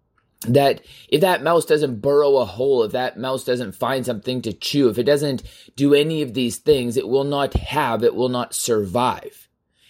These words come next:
And this is because the effort that it puts in every single day to be able to get away from the bird, get away from the mouse, get away,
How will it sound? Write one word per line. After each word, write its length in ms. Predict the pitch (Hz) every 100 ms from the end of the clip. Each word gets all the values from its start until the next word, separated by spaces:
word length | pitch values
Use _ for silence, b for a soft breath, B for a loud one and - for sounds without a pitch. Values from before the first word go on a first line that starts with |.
| -
And 120 | 131
this 160 | 147
is 80 | 131
because 260 | 135 143 135
the 220 | 135 -
effort 300 | 143 131 131
that 120 | 139
it 140 | 123 135
puts 180 | 131
in 140 | 135 123
every 180 | 117 123
single 320 | - 120 107
day 340 | 95 139 135
to 120 | 110
be 140 | 104 120
able 160 | 113
to 220 | 113 123 B B B
get 160 | - 139
away 360 | 120 131 139 139
from 220 | 135 127
the 80 | 113
bird, 400 | 92 127 120 110
get 140 | 120
away 260 | 110 120 123
from 240 | 123 117
the 140 | 113
mouse, 480 | 104 113 113 110 -
get 160 | - 117
away, 440 | 113 117 117 113